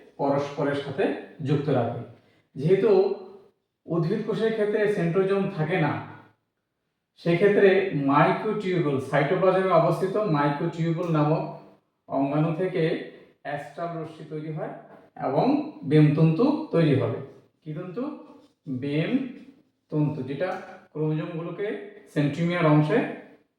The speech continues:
যুক্ত রাখে। ঠিক আছে? তাহলে এটা যেহেতু সেন্ট্রিওল থেকে তৈরি হয় না উদ্ভিদ কোষের ক্ষেত্রে, তখন সেটাকে বলা হয় অ্যানএস্ট্রাল রশ্মি।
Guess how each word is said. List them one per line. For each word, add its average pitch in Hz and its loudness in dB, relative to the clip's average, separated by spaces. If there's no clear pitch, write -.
যুক্ত 160 -10
রাখে। - -8
ঠিক 190 -2
আছে? 165 -4
তাহলে 151 -8
এটা 190 -4
যেহেতু 190 -6
সেন্ট্রিওল 160 -8
থেকে 214 -10
তৈরি 170 -8
হয় - -6
না 127 -10
উদ্ভিদ 190 -6
কোষের 196 -6
ক্ষেত্রে, 185 -10
তখন 160 2
সেটাকে 156 0
বলা 147 0
হয় 147 0
অ্যানএস্ট্রাল 214 0
রশ্মি। - -4